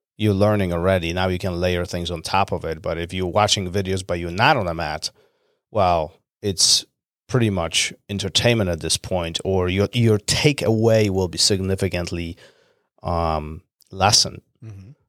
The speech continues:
Speaker 1: than if you were physically in the academy. Would you agree with that, or, or
Speaker 2: Yeah, absolutely.
Speaker 1: what's your view on
Speaker 2: I mean,
Speaker 1: that?
Speaker 2: I think I just, I, it's kinda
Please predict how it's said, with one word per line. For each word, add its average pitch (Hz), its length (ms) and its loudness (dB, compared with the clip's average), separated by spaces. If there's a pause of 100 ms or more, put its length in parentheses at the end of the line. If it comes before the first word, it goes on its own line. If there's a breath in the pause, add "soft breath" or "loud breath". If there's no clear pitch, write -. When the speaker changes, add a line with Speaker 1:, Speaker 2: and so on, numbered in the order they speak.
Speaker 1:
than 80 560 0
if 90 240 -4
you 85 180 -4
were 80 500 0 (280)
physically 82 580 -2
in 85 140 -6
the 82 120 -6
academy. 82 440 -2
Would 120 160 2
you 139 80 6
agree 98 220 2
with 120 120 2
that, 120 220 4
or, 85 260 0
or 85 400 -4 (360 loud breath)
Speaker 2:
Yeah, 202 140 4
absolutely. 156 440 4
Speaker 1:
what's 90 140 0
your 90 100 -2
view 80 160 -6
on 78 80 -2
Speaker 2:
I 113 40 2
mean, 110 140 2
Speaker 1:
that? 107 60 4
Speaker 2:
I 107 60 4
think 110 220 0
I 107 80 2
just, 107 260 0 (360)
I, 98 160 -12 (100)
it's - 120 -14
kinda 107 380 2